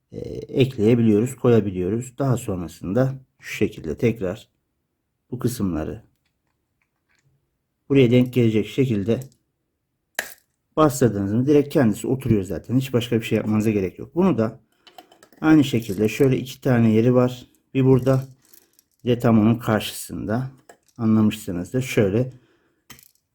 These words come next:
otturduktan sonra kilit kısmına doğru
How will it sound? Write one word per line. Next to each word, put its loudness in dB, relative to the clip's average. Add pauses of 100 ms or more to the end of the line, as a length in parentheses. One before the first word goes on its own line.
(260)
otturduktan 0
sonra 2 (560)
kilit -4
kısmına -2
doğru 4